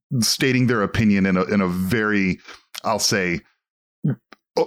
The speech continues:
unkind way is, is about as far as they go.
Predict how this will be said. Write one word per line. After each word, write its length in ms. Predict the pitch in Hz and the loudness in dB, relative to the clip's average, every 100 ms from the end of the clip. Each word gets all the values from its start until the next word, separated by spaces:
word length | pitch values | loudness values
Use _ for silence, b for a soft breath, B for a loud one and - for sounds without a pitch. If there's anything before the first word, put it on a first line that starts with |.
| - _ _ _ _ | -4 _ _ _ _
unkind 800 | 160 156 160 - 127 113 107 98 | 0 2 2 0 0 2 2 2
way 320 | 92 87 69 | 2 -2 -2
is, 220 | 78 101 - | -2 -2 -2
is 220 | 110 98 | -2 0
about 320 | 92 98 95 | -2 -2 -2
as 80 | 90 | -2
far 240 | 104 87 | -2 -2
as 80 | 80 | -2
they 140 | 80 | -2
go. 280 | 76 - - | -4 -4 -6